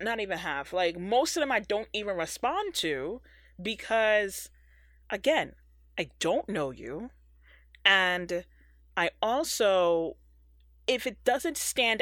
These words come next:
out to me being, "This is exceptional,"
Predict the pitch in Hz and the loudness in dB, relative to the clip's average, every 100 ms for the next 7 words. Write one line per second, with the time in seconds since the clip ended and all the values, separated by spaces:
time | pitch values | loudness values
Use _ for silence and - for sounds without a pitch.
0 | - 208 262 277 - 240 214 202 175 185 | 4 4 4 2 -2 -4 -2 -6 -6 -6
1 | 190 185 180 190 165 151 214 - 233 - | -2 -2 -2 -8 -10 -6 -6 -4 -8 0
2 | 190 - - - - - - 185 147 131 | 0 0 -6 -2 -2 -2 -2 -2 -2 -4
3 | 190 269 | -4 -6